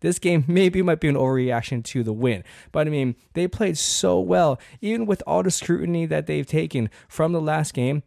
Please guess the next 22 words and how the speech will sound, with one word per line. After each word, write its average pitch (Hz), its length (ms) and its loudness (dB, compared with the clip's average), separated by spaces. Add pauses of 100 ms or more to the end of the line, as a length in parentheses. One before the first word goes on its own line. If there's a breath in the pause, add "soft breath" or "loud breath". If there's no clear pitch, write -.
(120)
Both 170 240 2
of 175 60 -6
those 175 200 2
players 143 400 -2
have 123 180 -4
played 113 340 -4
so 117 440 0 (100)
damn 110 340 -2
well. 101 280 -6 (720)
And 123 140 -6
lastly, 139 460 -4 (1000 soft breath)
I 139 100 -2
can't 170 480 -2
stress 151 340 -2
enough 156 140 -4
how 120 640 0
well 127 400 0
the 107 220 -6
defense 120 640 -4
the 120 260 -4
entire 117 520 -2
game 107 420 -2